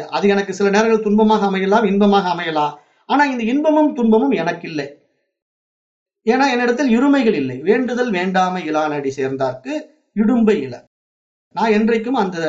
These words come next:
துயரத்துக்கு ஆளாக மாட்டேன் அப்படிங்கிற நிலையில வாழ்கின்ற ஞானிகளுக்கு இங்கு இருமைகள் கிடையாது.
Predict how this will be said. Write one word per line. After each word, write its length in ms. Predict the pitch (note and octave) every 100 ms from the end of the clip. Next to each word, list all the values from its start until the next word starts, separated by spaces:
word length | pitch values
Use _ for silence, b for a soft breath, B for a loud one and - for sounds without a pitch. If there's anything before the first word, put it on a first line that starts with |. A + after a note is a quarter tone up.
| D3
துயரத்துக்கு 560 | - G3 G3+ F#3 D#3 A#3+ A3+
ஆளாக 340 | D3 E3 E3 E3
மாட்டேன் 480 | D3 D3+ - D#3 C3
அப்படிங்கிற 420 | - C#3+ G3+ G#3 F#3+
நிலையில 360 | F3 G3 G3+ G3
வாழ்கின்ற 440 | E3 D#3+ D#3+ D3+ D3
ஞானிகளுக்கு 720 | C3+ D3+ G#3 G3 D3+ C3 C3 B2+ C3 - _ _ G3+
இங்கு 160 | F3+
இருமைகள் 500 | F3 A3 G3+ E3 F#3
கிடையாது. 400 | C3+ B2 A#2 G#2+